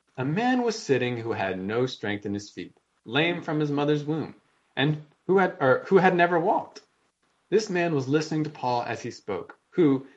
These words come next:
when he had fixed his gaze on him, and seen that he had faith to be made well, said with a loud voice,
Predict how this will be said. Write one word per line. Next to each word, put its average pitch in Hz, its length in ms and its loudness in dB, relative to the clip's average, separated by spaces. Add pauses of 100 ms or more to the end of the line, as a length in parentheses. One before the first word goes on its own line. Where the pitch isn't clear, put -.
(420)
when 139 160 0
he 190 140 0
had 185 100 -2
fixed - 300 -6
his 208 160 -4
gaze 143 320 2
on 92 140 -8
him, 117 200 -8 (280)
and 98 140 -12
seen 170 340 -4
that 160 100 -4
he 120 80 -4
had 95 120 -4
faith 156 360 -2
to 135 80 -8
be 113 120 -6
made 113 280 -2
well, 90 400 -6 (320)
said 202 420 2
with 107 100 -2
a 104 40 2
loud 127 360 4
voice, 139 480 0